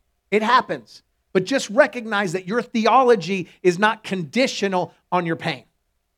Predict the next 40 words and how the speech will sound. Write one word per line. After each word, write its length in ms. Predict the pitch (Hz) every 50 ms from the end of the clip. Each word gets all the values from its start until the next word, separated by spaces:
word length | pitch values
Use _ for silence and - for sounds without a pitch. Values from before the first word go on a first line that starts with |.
| _ _ _ _ _ _ _ _ _ _ _ _ _ _ _ _ _ _ _ _ _ _ _
You 160 | - 196 214 214
cannot 520 | - - - 254 269 262 269 262 262 -
process 420 | - 240 247 233 - - 214 190 -
theology 520 | - 202 202 202 214 208 196 170 165 175
through 160 | - - 170
your 160 | 160 156 156 156
pain. 320 | - 170 151 123 110 - _ _ _ _ _ _ _ _ _ _ _ _
You 240 | - 180 269 330 320
can 160 | - 254 233
say, 340 | 196 - - 311 277 226 220 -
"I'm 180 | - 175 196 190
hurt 460 | 170 - - - 240 285 196 196 190
by 140 | 196 202 202
church 360 | 190 - - 226 220 185 185
and 100 | 175 165
I 60 | 160
really 280 | 165 170 202 214 208 190
don't 200 | 156 196 196 185
want 160 | 190 185 175
to 40 | 170
be 100 | 160 165
a 60 | 165 160
part 400 | - - 202 170 151 143 - _ _ _ _ _
of, 160 | - 160 151 165
of 240 | - 165 160 151
a 20 | 156
group 220 | 143 175 180 160
of 80 | 156 127
people 240 | 175 185 151 156 151
'cause 140 | 160 139
they're 80 | 143 151
gonna 140 | 147 139 135
hurt 220 | 139 185 214 202
me," 80 | 151 143
but 160 | 135 151 156
you 80 | 165 165
cannot 420 | - - 214 226 226 226 226 226
change 360 | - - 208 202 185 156 131
God's 280 | 131 160 151 143 127 143
word. 260 | 156 156 123 85 -